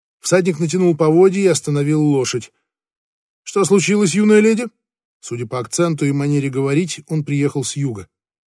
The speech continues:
«Ничего», сказала она, вытирая слезы. «Я просто немножко испугалась».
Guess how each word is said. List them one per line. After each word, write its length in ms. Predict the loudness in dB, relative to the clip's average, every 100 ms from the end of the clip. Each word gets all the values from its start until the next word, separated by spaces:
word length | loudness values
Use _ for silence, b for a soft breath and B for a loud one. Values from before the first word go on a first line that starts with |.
| _ _ _ -16
«Ничего», 500 | -10 -6 0 0 0 _ _
сказала 460 | -16 -10 -6 -4 -4
она, 140 | -4 -6
вытирая 340 | -4 -4 -4
слезы. 420 | -4 -6 -6 -8 -14 _
«Я 100 | -10
просто 360 | -4 -4 -2 -6 -8 _ _ _ _
немножко 440 | -2 0 0 -2 -4
испугалась». 560 | -4 -6 -6 -6 -10